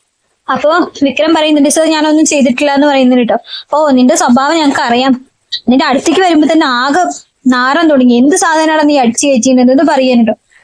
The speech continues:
അപ്പൊ അവൻ പറയുന്നുണ്ട്, "ഇല്ല സർ, ഞാൻ കുടിച്ചിട്ടില്ല" എന്ന് പറയാണ്. "ആ, അത് നിന്നെ കണ്ടാലേ അറിയാൻ നീ കുടിച്ചിട്ടില്ല" എന്ന്. അപ്പൊ രമ്യയും പറയും, ആ പെൺകുട്ടി പറയുന്നുണ്ട് ട്ടോ,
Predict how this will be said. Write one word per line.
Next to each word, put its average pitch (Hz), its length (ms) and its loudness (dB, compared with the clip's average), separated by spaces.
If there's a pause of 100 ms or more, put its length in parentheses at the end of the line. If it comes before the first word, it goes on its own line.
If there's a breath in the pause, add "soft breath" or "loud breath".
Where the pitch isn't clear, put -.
അപ്പൊ 262 140 0
അവൻ 294 100 2
പറയുന്നുണ്ട്, 294 280 2
"ഇല്ല 277 200 2
സർ, 320 140 -2
ഞാൻ 294 200 2
കുടിച്ചിട്ടില്ല" 269 500 0
എന്ന് 262 120 2
പറയാണ്. 247 640 -2
"ആ, 277 80 -2
അത് 294 140 0
നിന്നെ 339 160 2
കണ്ടാലേ 277 460 0
അറിയാൻ 311 400 0
നീ 269 80 2
കുടിച്ചിട്ടില്ല" 247 600 0
എന്ന്. 220 140 0 (1600)
അപ്പൊ 285 320 -2 (680)
രമ്യയും 277 400 2
പറയും, 277 400 0
ആ 262 80 -4 (100)
പെൺകുട്ടി 294 340 2
പറയുന്നുണ്ട് 294 460 0
ട്ടോ, 240 140 -2